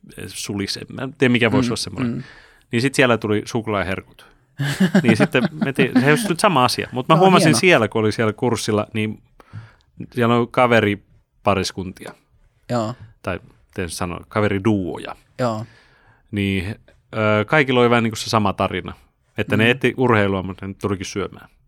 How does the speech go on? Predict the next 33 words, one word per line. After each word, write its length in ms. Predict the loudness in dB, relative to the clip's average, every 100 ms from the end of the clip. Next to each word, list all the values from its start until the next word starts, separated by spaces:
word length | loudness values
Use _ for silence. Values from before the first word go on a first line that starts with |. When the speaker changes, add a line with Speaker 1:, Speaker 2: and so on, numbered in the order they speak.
| _ _ _ _ _ _ _ _ _
Speaker 2:
Aivan, 420 | 2 6 6 6 6
Speaker 1:
Jännä. 140 | 8 8
Speaker 2:
oikeesti? 600 | 8 6 4 4 4 4 4
Speaker 1:
Kyllä. 180 | 2 2
Speaker 2:
Et 100 | 4
ne 100 | 6
oli, 220 | 6 6
et, 160 | 4
ol-, 140 | 0 4
olis 240 | 4 4
ne 60 | 2
pariskuntia, 680 | 4 4 2 2 2 6 6
jotka 220 | 4 0
sinne 200 | 0 -2 -2
tuli 180 | -4 -2
syömään? 460 | -2 -4 -6 -8 -12 _ -20 -10
Speaker 1:
Me 180 | 0 0
oltiin 240 | 2 0
ainoa 360 | 2 2 0 -4
siinä. 240 | -8 -10 -6
Et 60 |
siinä 200 | -2 0
oli 60 | 2
muuten 280 | 2 2 0
niinku 200 | 0 -2
kaksi 300 | 0 -2 0
kaverusta, 520 | -2 0 -4 -10 -12
kaksi 300 | -10 -10 -10
naista. 300 | -10 -10 -14 -18
Et 120 | _ -2
ei 60 |
se 100 | 0
mie-, 220 | 2 -2